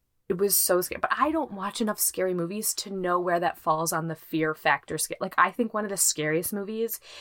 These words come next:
is Jaws. Truly, <laughs> darkly, creepily, Jaws scares the shit out of me. In fact, ever since I did my shark story, Facebook has been bombarding me with shark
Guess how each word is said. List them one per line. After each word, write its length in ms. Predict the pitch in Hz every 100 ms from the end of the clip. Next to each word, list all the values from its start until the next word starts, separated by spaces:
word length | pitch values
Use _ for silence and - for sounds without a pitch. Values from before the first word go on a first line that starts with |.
| - -
is 220 | 196 175
Jaws. 760 | 156 160 151 147 208 233 - - _ _ - - _ _ _
Truly, 640 | - 214 190 190 214 226 240 - - -
<laughs> 340 | - - - -
darkly, 340 | 185 185 202
creepily, 580 | - 233 170 202 202 202 -
Jaws 520 | 180 165 180 185 - -
scares 360 | - 180 180
the 60 | 185
shit 160 | 185 175
out 40 |
of 60 | 190
me. 120 | 196
In 80 | 190
fact, 280 | 196 190 - - - -
ever 180 | 214 226
since 240 | 240 233
I 60 | 240
did 180 | 226
my 160 | 196 196
shark 400 | - - 147 -
story, 580 | - 214 214 226 247 247 - - - - _ _ -
Facebook 560 | 185 185 - - 214 - - _ _ _ _ _ _ - - - -
has 300 | 214 202 165
been 260 | 185 190
bombarding 880 | 175 180 185 156 - 170 175 180 180
me 340 | 170 160 170 175 _ - -
with 180 | 185 -
shark 400 | - - 170 170